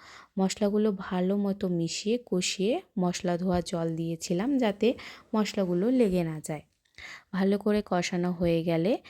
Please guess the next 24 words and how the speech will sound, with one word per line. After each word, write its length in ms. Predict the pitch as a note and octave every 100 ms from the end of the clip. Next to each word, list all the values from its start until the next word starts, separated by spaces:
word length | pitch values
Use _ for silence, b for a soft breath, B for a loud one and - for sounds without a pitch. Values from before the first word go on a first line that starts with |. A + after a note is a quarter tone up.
| B _
দিয়ে 240 | F#3 F#3+ F#3
দেব 200 | F3 E3+ A#3+ G4+ -
দু 140 | F#3
কাপ 240 | F#3+ G3 G3 _
পরিমাণ 400 | _ F3 E3 E3 E3
মতো 280 | E3 D#3+ A#3+ G#4 _ -
উষ্ণ 260 | F#3 - A3+
গরম 320 | G#3+ D#3+ D3+ D3+
জল। 220 | D#3 D3 C#3+ _ _ b b b b b b _
ঝোলটি 400 | F#3 F3+ G3 G3+ A3
ফুটে 380 | - G#3 A#3 A3+
এলে 360 | A3 F3 E3+ G3
দিয়ে 260 | A3+ F#3 F3+
দেব 200 | F3 E3 E3+ F3
পরিমাণ 340 | F3+ E3+ E3 E3
মতো 180 | E3 E3+
লবণ 440 | E3 D#3 D3+ F#3 C4+ F#4+ B B B -
এবং 300 | G3 E3+ D#3+ G#3 -
আগে 260 | F3 F3
থেকে 280 | F3 F3+ F#3+
ভেজে 320 | F3+ F3 D#3+ D#3+
রাখা 240 | D#3 A3+
মুইঠাগুলো। 680 | B3 G#3 E3 - D3+ D3+ C#3+ D3 _ _
ঝোলটি 420 | G#3+ G#3+ A#3 A#3+